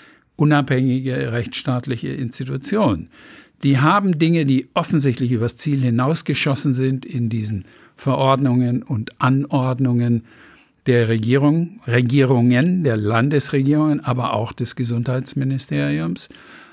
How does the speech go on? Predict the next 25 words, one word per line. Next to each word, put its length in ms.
ja 220
reihenweise 760
aufgehoben 680
und 220
trotzdem 600
Augenmaß 880
behalten 500
dabei, 400
was 500
sehr 420
wohl 420
legitim 640
ist, 400
getrennt 480
von 220
dem, 240
was 200
übers 280
Ziel 240
hinausschoss. 840
Aber 600
wir 520
müssen 680
vorsichtig 800
sein 480